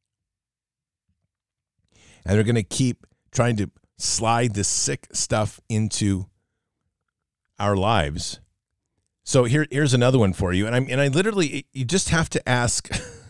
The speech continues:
<laughs> you can't make this up, and you just have to ask why. Who does this? This is Vice World News. Here, here's the headline. "Pigs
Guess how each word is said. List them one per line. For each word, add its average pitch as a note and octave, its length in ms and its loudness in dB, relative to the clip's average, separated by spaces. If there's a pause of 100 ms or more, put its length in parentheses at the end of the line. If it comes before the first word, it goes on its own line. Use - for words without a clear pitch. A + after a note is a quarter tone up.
(260)
<laughs> - 640 -10
you C3 140 0
can't F#3 280 4
make F3 220 2
this C#3 240 0
up, D#3 240 4
and A#2+ 120 2
you A#2+ 60 0
just D#3 180 0
have D#3 160 0
to C#3+ 100 -4
ask A#2 300 -2 (220)
why. C#3 460 -4 (640)
Who - 160 -2
does D#3 340 0
this? - 380 -6 (360)
This D#3 220 2
is D3+ 160 2
Vice C3+ 500 2
World B2 400 4
News. G2+ 460 0
Here, C3 340 -4
here's B2+ 220 0
the C3 80 0
headline. F2+ 380 -2 (580)
"Pigs C3 720 2